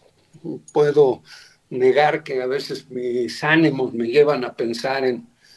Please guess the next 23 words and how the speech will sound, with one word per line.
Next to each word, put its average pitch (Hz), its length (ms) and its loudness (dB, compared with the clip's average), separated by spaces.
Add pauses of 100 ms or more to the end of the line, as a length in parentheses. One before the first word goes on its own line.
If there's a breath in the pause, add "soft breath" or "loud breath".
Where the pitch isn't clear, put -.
(180 soft breath)
en 123 200 -6
el 120 160 0
recurso 147 540 2
de 139 100 4
huelga, 180 460 6
pero 151 380 0 (600 soft breath)
pues - 160 -6
si - 80 -2
vamos 208 340 0
a 233 60 0
una 220 160 2
huelga 190 380 4
y 151 40 -2
los 131 160 -10
trabajadores 147 560 -2
no 160 100 2
están 151 260 -6
convencidos 123 840 -2
de 120 160 -8
que - 100 0
hay 131 80 4
que 175 120 -2
hacerlo, 139 640 0